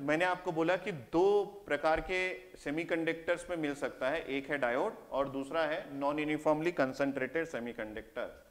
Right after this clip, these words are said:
तो diode में किस लिए मिलता है? क्योंकि diode में एक तरफ positive charge carriers ज्यादा हो-, ज्यादा होता है और एक तरफ negative charge carriers ज्यादा होता है।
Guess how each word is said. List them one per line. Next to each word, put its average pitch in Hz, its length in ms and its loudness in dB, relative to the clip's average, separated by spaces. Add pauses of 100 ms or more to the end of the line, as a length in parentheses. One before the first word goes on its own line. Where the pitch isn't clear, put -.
(320)
तो 147 40 6
diode 156 360 10
में 226 160 4
किस 214 280 -2
लिए 214 120 6
मिलता 175 340 2
है? 185 120 -4 (360)
क्योंकि 156 240 -2
diode 143 300 8
में 190 120 -2
एक 156 300 -4
तरफ 180 220 0
positive 143 480 0
charge 156 240 2
carriers 160 440 -4
ज्यादा 113 240 0
हो-, 131 260 -6
ज्यादा 120 220 2
होता 160 300 0
है 160 160 -2 (340)
और 151 180 2
एक 170 300 -6
तरफ 196 240 0
negative 156 380 -4
charge 139 300 -2
carriers 147 380 -6
ज्यादा 98 220 -4
होता 85 280 -12
है। - 100 -18